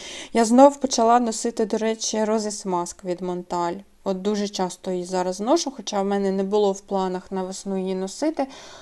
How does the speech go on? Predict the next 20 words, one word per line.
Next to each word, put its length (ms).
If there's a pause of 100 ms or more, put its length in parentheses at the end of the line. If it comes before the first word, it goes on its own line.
(160)
але 220
зараз 320
мені 380
вона 240
дуже 260
заходить. 560
І 60
от 180
відносила 580
Деліну 500
Ля 120
Розе, 400 (680)
ну 140
дуже 340
гарний 420
аромат. 560 (1300)
Е, 280
така 240
приємна, 640
м'яка 840